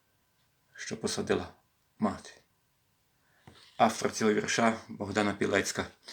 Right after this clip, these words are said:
Ось бачу, з'явилися посилання на банки. Доброго ранку, друзі.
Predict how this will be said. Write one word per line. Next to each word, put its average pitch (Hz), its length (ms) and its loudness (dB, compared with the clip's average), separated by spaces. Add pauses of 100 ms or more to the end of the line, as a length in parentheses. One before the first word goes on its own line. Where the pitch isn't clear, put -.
(540)
Ось 113 100 4
бачу, 117 280 8
з'явилися 107 460 6
посилання 104 520 6
на 95 120 4
банки. 117 460 2 (340)
Доброго 110 400 2
ранку, 104 280 6
друзі. 110 340 2